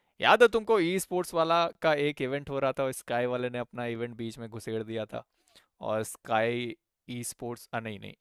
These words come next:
ई स्पोर्ट्स वाला एकदम बेचारा रो रो के वो इवेंट करा रहा था और बाद में finally उसको सस्पेंड करना पड़ा दो हफ्तों के बाद।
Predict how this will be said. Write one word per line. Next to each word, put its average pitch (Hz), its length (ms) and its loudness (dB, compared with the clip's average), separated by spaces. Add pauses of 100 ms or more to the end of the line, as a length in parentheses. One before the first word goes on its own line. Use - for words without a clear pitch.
ई 123 160 -8
स्पोर्ट्स 131 380 -8
वाला 120 220 0
एकदम 120 280 -6
बेचारा 117 320 -2
रो 113 240 -4
रो 113 160 -8
के - 120 -10
वो 113 160 -6
इवेंट 110 280 -6
करा 110 200 -4
रहा 110 140 -2
था 113 140 -8
और 107 80 -6
बाद 104 220 -6
में 110 120 -12
finally 104 480 -8
उसको - 180 -14
सस्पेंड 107 440 -16
करना 113 240 -10
पड़ा 113 220 -6
दो 110 200 -8
हफ्तों 113 260 -10
के 113 100 -6
बाद। 117 180 -6